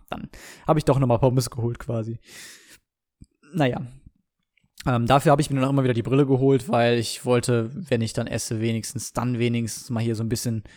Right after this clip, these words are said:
im ganzen, äh, Indoor-Park da mal ein bisschen rumschauen und gucken,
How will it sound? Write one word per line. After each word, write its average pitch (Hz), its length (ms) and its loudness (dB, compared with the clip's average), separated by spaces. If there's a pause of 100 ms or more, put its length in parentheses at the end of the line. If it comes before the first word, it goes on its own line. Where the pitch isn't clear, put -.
(480)
im 160 160 0
ganzen, 139 720 2
äh, 120 500 -2
Indoor-Park 127 680 2
da 123 80 0
mal 117 120 2
ein 113 80 0
bisschen 117 200 -2
rumschauen 120 560 2
und 110 140 -4
gucken, 117 540 -4